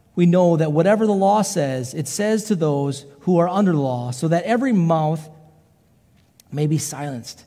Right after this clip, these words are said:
and the whole world held accountable to God. Therefore, no one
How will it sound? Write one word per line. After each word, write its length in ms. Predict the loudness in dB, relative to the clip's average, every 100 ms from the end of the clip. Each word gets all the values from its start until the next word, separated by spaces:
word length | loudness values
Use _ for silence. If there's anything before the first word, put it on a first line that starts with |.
| _
and 100 | -6
the 80 | -4
whole 340 | 0 0 2
world 440 | 0 0 -2 -6 -10
held 220 | -8 -6 -6
accountable 440 | -6 -6 -6 -6
to 100 | -10
God. 380 | -10 -10 -12 -16 _ _ _ _ _
Therefore, 640 | -2 -2 -2 -8 -8 -10 -16 -20 _ _ _ -8
no 220 | -2 0
one 340 | 0 -4 -8